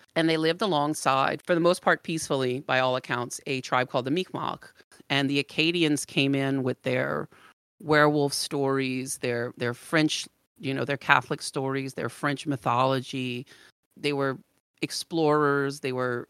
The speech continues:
adventurers, they were people willing to cross the Atlantic Ocean in sixteen oh four. And the Mi'kmaq have a traditional, s-, you know, stories that you find in a lot of different nations of the Northeast, kind of like how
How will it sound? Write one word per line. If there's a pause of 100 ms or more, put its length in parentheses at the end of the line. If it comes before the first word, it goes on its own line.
adventurers,
they
were
people
willing
to
cross
the
Atlantic
Ocean
in
sixteen
oh
four. (500)
And
the
Mi'kmaq
have
a
traditional,
s-, (480)
you
know,
stories (600)
that
you
find
in
a
lot
of
different
nations
of
the
Northeast,
kind
of
like
how